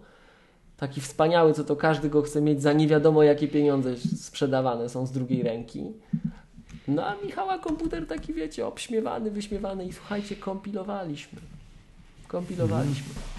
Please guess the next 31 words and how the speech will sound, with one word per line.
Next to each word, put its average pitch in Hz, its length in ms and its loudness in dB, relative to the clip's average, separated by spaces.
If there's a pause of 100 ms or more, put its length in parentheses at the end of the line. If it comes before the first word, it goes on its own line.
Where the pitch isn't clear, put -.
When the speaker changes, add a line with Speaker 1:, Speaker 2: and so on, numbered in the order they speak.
(440)
Speaker 1:
I 156 80 4
make 220 380 6
no 214 180 6
mistake, 196 560 0 (840)
Michała 127 320 0
komputer 160 440 -4
wygrał. 113 320 -6 (800)
I 127 40 -8
to 127 140 -8
tak 143 160 -2 (100)
wyraźnie 135 560 6
Speaker 2:
Mhm. - 180 -8
Speaker 1:
wygrał. - 180 -12 (760)
I 147 80 -2
to 151 140 6
było 156 280 8
powtarzalne 180 800 6
w 123 60 -6
wielu 156 200 0
scenariuszach. 135 640 -4 (140)
Tak, - 140 -16
Speaker 2:
Tak, 123 160 -2 (300)
ale 123 220 4
przy 123 200 2
okazji 123 380 2
przegrał 117 580 0
z 117 80 0
Mac-, 113 200 0 (180)
MacBookiem 120 580 0
Pro 120 320 2
z - 100 -10